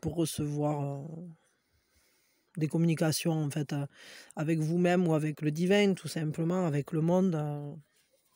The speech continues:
Euh, ok, c'est des coups de pouce en réalité ou, ou des, des compléments <laughs> d'information, on va dire. Euh, on va faire l'action de l'âme.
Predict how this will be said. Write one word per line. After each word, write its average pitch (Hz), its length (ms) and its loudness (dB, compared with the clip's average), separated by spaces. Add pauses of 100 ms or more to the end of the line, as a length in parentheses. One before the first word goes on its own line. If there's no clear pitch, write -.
(1200)
Euh, 196 1000 4 (920)
ok, 170 340 -8 (260)
c'est 180 140 -8
des 165 100 0
coups 160 200 -4
de 156 40 0
pouce 175 360 -6
en 147 220 -6
réalité 143 480 -4
ou, 143 360 -4
ou 180 120 -6
des, 147 640 2 (380)
des 160 120 -4
compléments 170 420 2
<laughs> - 20 4
d'information, 170 800 2
on 151 140 -2
va 151 140 -4
dire. 143 220 -8 (920)
Euh, 180 800 0 (720)
on 220 100 0
va 226 120 6
faire 220 160 2
l'action 175 280 0
de 143 100 -4
l'âme. 139 220 -4